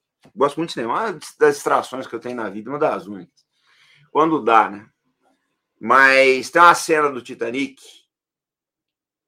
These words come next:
que é aque-, aquela moça bonita lá, como é que é o nome dela? Nunca lembro o nome dela lá, aquela moça que faz o,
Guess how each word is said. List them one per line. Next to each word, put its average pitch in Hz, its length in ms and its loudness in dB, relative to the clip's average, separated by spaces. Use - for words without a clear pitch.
que 123 100 -8
é 120 40 -4
aque-, - 200 -8
aquela 123 400 -4
moça 127 400 -6
bonita 113 480 -8
lá, 117 140 -2
como 107 140 -10
é 120 40 -8
que 117 100 -12
é - 40 -6
o 113 40 -6
nome 104 220 -6
dela? 104 240 -2
Nunca 120 260 -10
lembro 113 260 -6
o 104 40 -10
nome 98 200 -10
dela 82 280 -10
lá, 80 160 -12
aquela 78 220 -14
moça 104 340 -10
que - 80 -20
faz 92 220 -14
o, - 100 -20